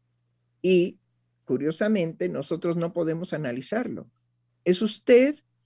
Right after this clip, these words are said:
el que con su demanda se va a analizar. Claro, se va a analizar con el otro, no sin el otro. Es imposible un autoanálisis. Ujú. Pero eso no quiere decir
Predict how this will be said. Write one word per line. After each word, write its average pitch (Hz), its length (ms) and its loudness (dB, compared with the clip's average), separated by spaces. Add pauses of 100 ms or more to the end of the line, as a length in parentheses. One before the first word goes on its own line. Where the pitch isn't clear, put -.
(180)
el 185 200 4
que 190 160 4
con 180 220 4
su 170 180 -4
demanda 202 800 -4
se 151 240 -4
va 185 260 -4
a 131 220 -6
analizar. 113 600 -8 (540)
Claro, 165 280 6
se 123 140 0
va 147 160 4
a 175 60 2
analizar 165 500 -2
con 139 160 -4
el 123 120 -2
otro, - 340 -4 (840)
no 170 220 4
sin 190 200 -2
el 135 140 -2
otro. 196 400 -2
Es 160 180 -6
imposible 180 640 -2
un 165 300 -2
autoanálisis. 165 1200 0 (540)
Ujú. 190 360 -4 (1200)
Pero 277 360 8
eso 262 240 4
no 247 180 0
quiere 233 240 0
decir 220 440 0